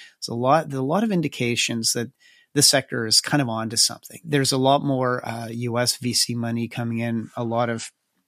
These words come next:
second, third time founders, a lot of people coming back from Silicon Valley here. And I just, I sensed there was this buzz. And it wasn't,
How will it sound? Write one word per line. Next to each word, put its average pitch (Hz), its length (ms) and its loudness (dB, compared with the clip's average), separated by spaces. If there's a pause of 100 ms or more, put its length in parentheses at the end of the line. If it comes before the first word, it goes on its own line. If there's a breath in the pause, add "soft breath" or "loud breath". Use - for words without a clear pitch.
(420)
second, 117 420 0
third 113 240 -2
time 117 240 -2
founders, 113 540 -2
a 123 40 -2
lot 120 180 -2
of 117 60 -10
people 110 200 -8
coming 110 280 -10
back 104 280 -8
from - 160 -8
Silicon 110 500 -4
Valley 107 280 -12
here. 117 100 -6
And 117 80 -4
I 135 60 -4
just, - 260 0 (280 loud breath)
I 151 80 2
sensed 220 280 2
there 302 140 2
was 208 120 2
this 139 180 2
buzz. - 420 -4 (440 soft breath)
And 147 360 4 (160)
it 170 80 4
wasn't, 262 380 2